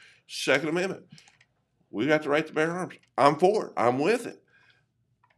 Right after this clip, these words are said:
But we still have to educate ourselves. We don't want people telling us, and,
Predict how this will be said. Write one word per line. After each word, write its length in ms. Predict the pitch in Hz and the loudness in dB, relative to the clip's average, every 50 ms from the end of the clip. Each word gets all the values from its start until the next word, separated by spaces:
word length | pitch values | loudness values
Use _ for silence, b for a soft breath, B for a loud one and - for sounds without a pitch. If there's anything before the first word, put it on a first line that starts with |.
| _ _ _ | _ _ _
But 220 | - 147 - - - | -2 -2 -2 0 -4
we 160 | 131 127 127 | -6 -4 -4
still 580 | - - - - _ _ 160 165 165 160 156 | -6 -10 -10 -14 _ _ -2 0 0 0 0
have 260 | 156 160 151 151 143 - | -2 -4 -6 -6 -6 -8
to 160 | 127 - - | -12 -6 -2
educate 500 | 139 143 147 147 139 139 - 123 117 107 | -2 -2 -2 -4 -10 -6 -4 -4 -2 -2
ourselves. 540 | 101 98 98 - - 76 71 - - - _ _ _ _ _ _ _ _ _ _ - | -2 -4 -4 -4 -6 -6 -6 -8 -10 -18 _ _ _ _ _ _ _ _ _ _ -8
We 120 | 110 123 | -8 -4
don't 220 | 123 156 165 165 | -2 -2 -2 -2
want 180 | 160 151 - - | -4 -6 -6 -4
people 340 | - 156 156 156 151 117 104 | -2 -2 -2 -2 -4 -10 -10
telling 360 | - - 151 165 170 156 131 | -6 -4 -4 -2 -2 -2 -4
us, 180 | 117 117 117 127 | -4 -6 -6 -6
and, 300 | 110 110 110 107 107 | -6 -6 -6 -6 -8